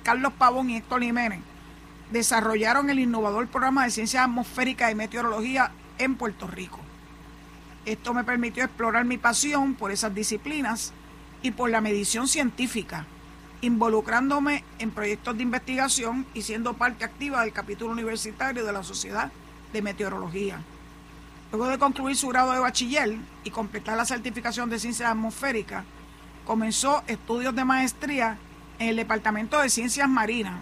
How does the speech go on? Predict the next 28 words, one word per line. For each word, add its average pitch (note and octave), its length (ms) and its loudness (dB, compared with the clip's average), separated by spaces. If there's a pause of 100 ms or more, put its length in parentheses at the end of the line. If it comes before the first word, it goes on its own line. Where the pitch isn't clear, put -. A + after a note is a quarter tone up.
ahí E3+ 180 -10
en A#3 100 -2
el B3+ 120 2
rum, A3+ 400 2 (500)
en A3+ 140 -2
donde A3 180 0
se G#3 100 -2
especializó G#3 760 0
en A3+ 180 0
oceano-, G3+ 540 0 (160)
oceanografía A3+ 1040 0
física, G3 640 -6 (480)
bajo G#3+ 160 2
la G#3+ 80 2
tutela G#3+ 420 2
del B3+ 100 2
profesor A#3+ 460 -2
Aurelio G#3 460 2
Mercado, G#3 500 -2 (960)
conocimiento A3 720 -2
que C4+ 80 -2
le C4 100 0
sirvió C#4 400 2
para B3 160 4
analizar G#3+ 420 -2
las B3 140 2
complejas A#3+ 460 0
interacciones A#3+ 760 0